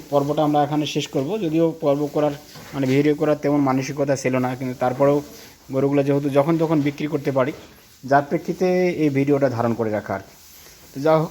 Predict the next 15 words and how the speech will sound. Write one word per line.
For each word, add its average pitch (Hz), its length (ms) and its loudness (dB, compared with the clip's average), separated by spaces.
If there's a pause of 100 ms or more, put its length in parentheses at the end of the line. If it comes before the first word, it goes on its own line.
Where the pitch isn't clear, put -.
(120)
আপনারা 135 300 0
দেখলেন, 139 360 2
just 131 260 -2
একটু 131 120 -6
ধারণা 120 300 -4
পেলেন। 135 240 -6
আপনাদের 127 240 -6
সকলের 135 340 -4
সুস্বাস্থ্য, 131 380 -6
মঙ্গল 123 300 0
এবং 127 140 -2
সুদীর্ঘ 151 320 -4
জীবন 120 240 -4
কামনা 113 200 0
করে 120 180 -4